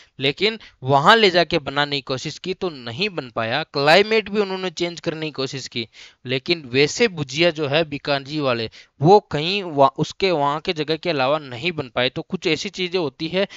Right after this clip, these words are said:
जो एक निश्चित वातावरण में ही उगती है, इस बात का ध्यान रखना। अब बातें फालतू बहुत सारी हो गई है, अब आगे चलते हैं भाई। देखिए, हमको एक खतन के बारे में ध्यान रखनी है। देखिए,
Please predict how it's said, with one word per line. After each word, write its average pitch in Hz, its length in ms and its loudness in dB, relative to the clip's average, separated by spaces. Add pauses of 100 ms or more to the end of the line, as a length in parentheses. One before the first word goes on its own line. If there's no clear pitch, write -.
(200)
जो 175 60 2
एक 190 220 4 (260)
निश्चित 202 420 -6
वातावरण 156 500 4
में 156 160 -4
ही 185 140 -2
उगती 143 380 -6
है, 151 180 -2
इस 156 120 -6
बात 123 260 -2
का 139 140 -2
ध्यान 113 240 -6
रखना। 113 300 -10 (220)
अब 165 100 -4
बातें 165 300 4
फालतू 135 440 0
बहुत 127 200 -2
सारी 139 240 -2
हो 139 160 -4
गई 139 160 -6
है, 143 100 -8 (260)
अब 151 120 0
आगे 120 240 0
चलते 110 340 -12
हैं 110 160 -12
भाई। 110 160 -12 (220)
देखिए, 220 300 4 (380)
हमको 220 320 4 (100)
एक 220 260 6
खतन 240 320 0
के 247 100 0
बारे 185 240 6
में 170 140 -6
ध्यान 135 240 -2
रखनी 127 260 -12
है। 110 200 -16 (340)
देखिए, 208 220 4